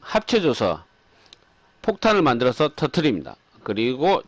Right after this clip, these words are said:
진입을 해서 스타 사무실로 갑니다. 야. 이 스타 사무실로 가서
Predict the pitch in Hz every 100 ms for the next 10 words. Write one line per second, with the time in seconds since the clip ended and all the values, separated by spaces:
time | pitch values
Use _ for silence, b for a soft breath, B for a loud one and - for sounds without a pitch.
0 | - 117 117 127 135 117 98 151 113 -
1 | - 123 - 104 95 107 87 82 71 67
2 | - _ _ _ _ _ _ _ _ _
3 | _ _ - 82 78 62 - - _ _
4 | _ _ _ _ _ _ _ _ _ _
5 | _ b b b b - 165 165 - 180
6 | 180 - - 139 139 135 147 127 120 127
7 | 165 170